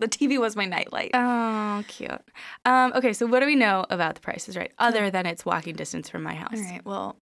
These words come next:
Speaker 1: there's a long history that I don't really wanna dig into.
Speaker 2: Okay.
Speaker 1: But the show has been going on since the fifties. Bob
Speaker 2: Amazing.
Speaker 1: Barker, not always the host.
Speaker 2: Oh, I didn't know that.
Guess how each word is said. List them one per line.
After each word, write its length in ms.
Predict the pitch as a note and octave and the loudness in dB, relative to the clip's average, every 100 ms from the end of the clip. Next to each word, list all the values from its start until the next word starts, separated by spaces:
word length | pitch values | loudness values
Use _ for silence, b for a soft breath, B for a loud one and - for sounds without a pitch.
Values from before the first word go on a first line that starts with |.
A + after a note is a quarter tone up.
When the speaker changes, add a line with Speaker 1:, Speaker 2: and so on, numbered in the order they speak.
| _ - | _ -4
Speaker 1:
there's 160 | C4+ | -2
a 60 | C#4 | 0
long 460 | B3 G#3+ G3+ G3+ | 4 6 4 4
history 600 | F#3+ F#3+ - - E3+ D#3+ G3 | -2 -4 -4 -4 -4 -6 -12
that 140 | - D4+ | -10 -6
I 100 | D#4+ | -4
don't 180 | D4 - | -4 -4
really 260 | G3+ F#3+ F3+ | -4 -2 -2
wanna 240 | F3 E3+ | -4 -6
dig 240 | F3 C#3+ | -6 -6
into. 300 | - G#3 - - - | -6 -8 -8 -6 -4
Speaker 2:
Okay. 280 | G#3 F3+ F3+ | -2 -2 0
Speaker 1:
But 80 | |
the 80 | A3+ | 0
show 300 | C4 D#4 D#4 | 0 0 0
has 120 | E4+ | 0
been 160 | D#4+ D4+ | -2 0
going 300 | B3+ A3+ G#3 | 2 2 0
on 160 | F#3+ F#3 | -4 -4
since 260 | - F#3 | -8 -10
the 100 | - | -12
fifties. 600 | E3+ - - - - - - B B | -8 -8 -8 -14 -12 -12 -14 B B
Bob 80 | F#3+ | 0
Speaker 2:
Amazing. 220 | B3 B3+ | 4 4
Speaker 1:
Barker, 400 | C#4 D4 C#4+ D#4+ | 4 2 2 -2
not 360 | B3+ A3 A#3 A3+ | 0 0 2 2
always 720 | A3+ A#3 A3+ G3 F3+ E3 G3+ - _ _ | 2 4 4 2 2 -2 -4 -10 _ _
the 60 | F#3 | -10
host. 480 | D#3+ - - - - | -8 -10 -10 -14 -4
Speaker 2:
Oh, 60 | D#4 | 0
I 40 | |
didn't 160 | E4 E4 | 2 2
know 120 | E4+ | 2
that. 180 | F#3+ - | 2 0